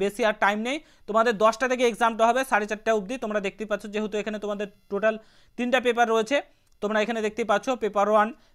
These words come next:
পেপার ওয়ান হবে একশো পঞ্চাশ নম্বরের, এই সরি একশো পঞ্চাশ নম্বরের এখানে দেওয়া রয়েছে। তারপরে পেপার টু ইংলিশ একশো কোশ্চেন থাকবে। তারপর তোমাদের এখানে পেপার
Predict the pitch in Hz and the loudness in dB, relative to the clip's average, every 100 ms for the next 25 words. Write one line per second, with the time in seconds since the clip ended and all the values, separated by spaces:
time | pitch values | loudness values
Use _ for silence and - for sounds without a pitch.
0 | - 208 220 220 226 214 208 208 214 214 | -4 0 2 2 2 2 2 0 -2 -2
1 | 208 208 226 214 233 262 175 180 170 202 | -4 -6 -4 -2 -2 -2 -2 -4 -2 -4
2 | 190 139 - 175 220 226 220 214 220 220 | -4 -6 -10 -8 -4 -4 -4 -6 -4 -2
3 | 247 349 170 202 196 196 202 202 254 330 | -2 -4 -8 -8 -2 0 0 0 -4 -8
4 | _ _ _ 185 208 214 220 226 220 233 | _ _ _ -2 0 0 0 0 0 -4
5 | 214 226 214 190 - 240 262 - _ _ | -4 -4 -2 -4 -4 -4 -4 -8 _ _
6 | _ - 202 233 220 220 196 226 196 196 | _ -8 -4 -2 -2 -2 -2 0 0 0
7 | 214 214 214 208 202 220 208 202 | -4 -4 -2 -2 -4 -4 -4 -4